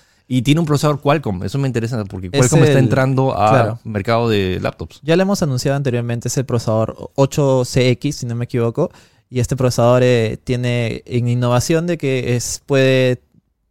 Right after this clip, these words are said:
Speaker 2: eh, o sea, puedes conectarte a la red cinco G.
Speaker 1: Sí, y no, de, de hecho, lo que, tu bandeja, tiene una bandeja igualito que, que el smartphone. Tienes tu bandeja de chip nano sim
Speaker 2: Claro.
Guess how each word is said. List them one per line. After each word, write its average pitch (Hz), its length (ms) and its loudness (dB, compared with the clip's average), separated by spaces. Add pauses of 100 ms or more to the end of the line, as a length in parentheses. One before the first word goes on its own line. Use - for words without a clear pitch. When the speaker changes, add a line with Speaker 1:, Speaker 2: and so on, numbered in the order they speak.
Speaker 2:
eh, 113 280 -6
o 147 100 -4
sea, 147 120 2
puedes 165 260 0
conectarte 139 380 -2
a 147 60 0
la 123 80 2
red 123 120 -2
cinco 131 200 -6
G. 123 160 -4 (320)
Speaker 1:
Sí, - 200 -12 (160)
y 110 180 -2
no, 127 220 0
de, 127 140 2
de 120 160 2
hecho, 170 180 2
lo 120 140 -2
que, 104 140 -6
tu 113 180 -4
bandeja, 147 580 0
tiene 151 200 -4
una 143 100 0
bandeja 131 340 0
igualito 123 380 0
que, 117 340 0
que 117 80 -4
el 117 120 0
smartphone. 110 400 -2
Tienes 113 240 -4
tu 117 80 -6
bandeja 113 320 0
de 104 100 0
chip 113 220 -8
nano 117 580 -2
sim 170 280 -2 (200)
Speaker 2:
Claro. 107 240 -8